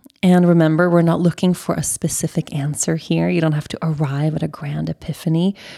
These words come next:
We're just starting the practice of meeting ourselves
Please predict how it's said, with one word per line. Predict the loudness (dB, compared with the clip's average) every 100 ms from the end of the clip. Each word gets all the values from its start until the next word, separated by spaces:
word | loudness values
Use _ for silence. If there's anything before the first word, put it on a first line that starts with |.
| -10
We're | -6 -6
just | -4 -6 -4
starting | -4 -2 -2 0 0 -2
the | -4
practice | -8 -14 -10 -8 -8 -4 -4 -4 -10 -8
of | -6 -4
meeting | -2 -2 -2 -4
ourselves | -6 -10 -8 -6 -8 -8